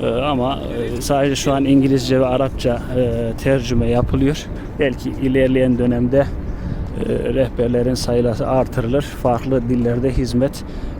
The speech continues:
verir hale gelir. Normalde Cuma günleri Mescid-i Nebevi'de Türkçenin de dahil olduğu yedi dilde Cuma hutbeleri çevriliyor. Henüz Mekke'de Türkçe dil çevirisi yok.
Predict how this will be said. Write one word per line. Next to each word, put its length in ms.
verir 220
hale 340
gelir. 400
Normalde 360
Cuma 280
günleri 320
Mescid-i 440
Nebevi'de 400
Türkçenin 440
de 160
dahil 320
olduğu 340
yedi 280
dilde 300
Cuma 360
hutbeleri 480
çevriliyor. 560
Henüz 320
Mekke'de 500
Türkçe 400
dil 120
çevirisi 560
yok. 160